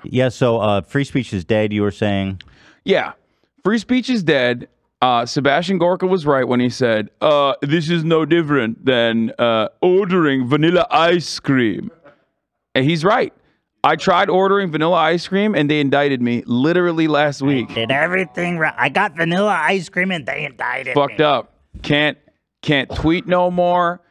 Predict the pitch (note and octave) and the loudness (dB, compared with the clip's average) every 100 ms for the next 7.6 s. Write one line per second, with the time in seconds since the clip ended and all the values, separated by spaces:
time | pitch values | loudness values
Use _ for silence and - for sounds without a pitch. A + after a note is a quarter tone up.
0 | _ _ - D3+ C#3 - D3+ C#3 C3 - | _ _ -4 -2 -2 -2 0 0 -2 -2
1 | B2 C3+ C#3 - C#3 C3 C3+ C3+ - - | 0 2 0 -4 -2 0 0 -2 -10 -20
2 | _ _ _ A#2 C3 B2+ C#3 C3 B2+ - | _ _ _ 0 0 0 0 2 0 -4
3 | - B2 A#2+ A2+ - A#2+ A#2 A#2 B2 B2 | -2 0 2 0 0 0 0 0 0 2
4 | B2+ - B2+ C3+ A#2+ G#2+ B2 B2 B2+ B2 | 0 -2 -2 0 0 0 0 2 0 0
5 | A2 - A#2 B2 A#2 G#2+ B2+ B2+ D3+ C3+ | -2 0 0 2 0 0 -2 0 -4 -2
6 | D#3 D3+ E3 - _ _ _ _ - C#3+ | -2 -2 -4 -10 _ _ _ _ -2 0
7 | D3 C#3+ C#3 D3 D3+ C#3+ | 2 2 2 2 0 0